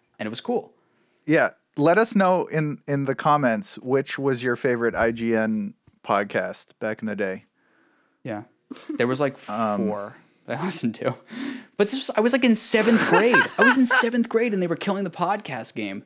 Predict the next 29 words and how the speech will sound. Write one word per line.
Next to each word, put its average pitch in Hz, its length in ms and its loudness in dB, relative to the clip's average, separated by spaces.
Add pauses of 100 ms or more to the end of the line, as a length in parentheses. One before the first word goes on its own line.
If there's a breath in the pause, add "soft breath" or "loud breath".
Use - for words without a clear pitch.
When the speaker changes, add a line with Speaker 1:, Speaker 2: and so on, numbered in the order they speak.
Speaker 1:
That's 170 240 0
so 170 380 2
sick. 117 260 -2
Imagine 143 320 0
yourself 160 240 -2
in 143 80 -2
seventh 127 300 -2
grade 92 280 -4
and 110 220 -10
think 147 220 -2
to 135 80 -2
yourself 117 300 -4
what 113 140 -4
podcasts 117 420 -4
are 107 40 -16
popular. 98 340 -8
And 123 120 -4
secretly, 170 460 -2
these 117 280 -2
fucking 147 300 -6
people 160 220 -6
from 143 140 -4
I 127 120 -2
G 123 140 -2
N 117 120 -4
were 110 100 -6
killing 107 600 -10
it. - 220 -18 (680 soft breath)
Um, 87 320 -10